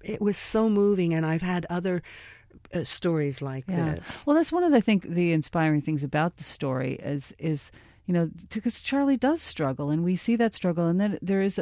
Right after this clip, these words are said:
Speaker 2: a point where Charlie says, you know, like, it's, it's almost like, I can't remember the, exactly how you phrase it, but it's like, "Okay, it, I have to, f-, you know, f-, find what, you know, find my path here. Just do, do what I gotta do. Do what I
Speaker 1: Yes.
Speaker 2: need to do to live."
Speaker 1: And, you know, in the book I say, "In every problem there's a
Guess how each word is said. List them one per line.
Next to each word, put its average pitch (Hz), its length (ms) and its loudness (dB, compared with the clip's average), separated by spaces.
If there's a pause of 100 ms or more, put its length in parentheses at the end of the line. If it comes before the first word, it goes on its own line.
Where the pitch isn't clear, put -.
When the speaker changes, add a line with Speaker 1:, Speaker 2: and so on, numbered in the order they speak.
Speaker 2:
a 165 80 -4
point 170 260 -4
where 165 100 -2
Charlie 175 280 -2
says, 165 300 -8 (120)
you - 160 -6
know, 156 220 -2 (500)
like, 170 180 -4
it's, - 160 -6
it's 170 160 2
almost 185 300 6
like, 160 120 4
I 143 40 -6
can't 170 120 4
remember 151 300 2
the, - 140 -10
exactly 156 340 0
how 151 100 4
you 143 140 2
phrase 202 240 4
it, 151 100 4
but 147 140 -2
it's 156 180 -2
like, 156 280 0
"Okay, 202 340 4 (100)
it, 165 220 -2 (240)
I 165 140 2
have 170 240 2
to, 170 80 -2
f-, - 260 -8
you 180 80 -2
know, 165 140 4
f-, - 240 -10
find 185 260 2
what, 175 140 4 (120)
you 196 80 -2
know, 165 120 0
find 185 360 2
my 185 160 2
path 220 320 0
here. 156 140 2
Just 143 240 -2
do, 202 240 2
do 190 160 2
what 208 140 4
I 202 80 2
gotta 196 180 0
do. 196 180 0
Do 196 140 4
what 220 100 4
I 214 40 2
Speaker 1:
Yes. 202 80 4
Speaker 2:
need 190 140 2
to 196 60 0
do 180 140 0
to 170 80 0
live." 147 320 -2 (260)
Speaker 1:
And, 165 200 0
you 170 80 0
know, 165 360 -2 (180)
in 160 200 -2
the 143 80 -2
book 143 240 -6
I 131 140 -4
say, 117 420 -6 (320)
"In 147 100 0
every 147 200 0
problem 127 500 0
there's 123 220 -2
a 117 100 -6